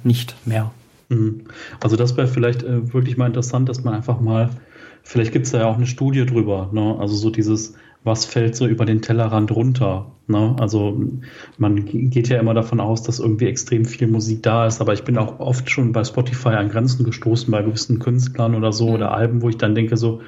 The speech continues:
Speaker 2: „Na verdammt, warum ist der denn jetzt nicht bei Spotify?“ Und dann war echt so dieser, die Qual der Wahl, so willst du jetzt wirklich halt, äh,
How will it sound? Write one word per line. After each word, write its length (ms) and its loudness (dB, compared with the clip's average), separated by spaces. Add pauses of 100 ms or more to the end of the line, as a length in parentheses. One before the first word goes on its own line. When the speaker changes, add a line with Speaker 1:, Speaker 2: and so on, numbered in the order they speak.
(600)
Speaker 2:
„Na 120 -4
verdammt, 400 0
warum 160 0
ist 120 -2
der 80 2
denn 80 2
jetzt 140 -4
nicht 140 0
bei 100 0
Spotify?“ 680 -2
Und 120 0
dann 180 2
war 140 0
echt 160 0
so 100 -2
dieser, 380 0 (580)
die 60 2
Qual 300 0
der 180 0
Wahl, 240 2
so 240 0
willst 240 -2
du 60 2
jetzt 160 -2
wirklich 320 -2
halt, 260 0
äh, 320 -2